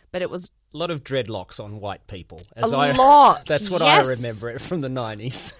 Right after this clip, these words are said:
Speaker 1: I skipped that. Oh my God, I'm so, like, thank you, thank you. I'm so grateful. I always wanted dreads, and now I'm be like, "Ooh." Yeah, no, a lot of heavy, lot of, um, wearing petticoats that you buy from Glebe markets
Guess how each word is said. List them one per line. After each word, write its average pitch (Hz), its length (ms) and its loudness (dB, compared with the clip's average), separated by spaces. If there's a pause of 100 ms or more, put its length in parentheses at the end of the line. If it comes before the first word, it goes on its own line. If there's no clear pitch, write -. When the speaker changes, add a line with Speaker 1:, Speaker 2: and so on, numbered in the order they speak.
(220)
Speaker 1:
I 277 120 -2
skipped - 360 -4
that. 269 160 -2
Oh 262 80 -4
my 262 160 -4
God, 208 240 -4
I'm 190 140 -8
so, 202 200 -6
like, 180 240 -8
thank 190 320 -6
you, 175 100 -10
thank 180 320 -8
you. 170 160 -8
I'm 165 100 -12
so 175 180 -6
grateful. 160 480 -8
I 196 140 2
always 247 340 0
wanted 202 280 -4
dreads, 165 560 -6 (480)
and 190 140 -8
now 196 200 -2
I'm 185 80 -8
be 180 100 -6
like, 190 180 -4
"Ooh." 523 360 0 (240)
Yeah, 214 200 2
no, 175 240 0
a 175 80 0
lot 226 260 2
of 196 140 -4
heavy, 202 540 -6
lot 208 240 -4
of, 196 200 -8
um, 175 400 -4 (160)
wearing 180 800 -6 (120)
petticoats 208 880 -8
that - 140 -14
you 190 100 -10
buy 180 460 -4
from 180 260 -12
Glebe 180 240 -10
markets 175 540 -8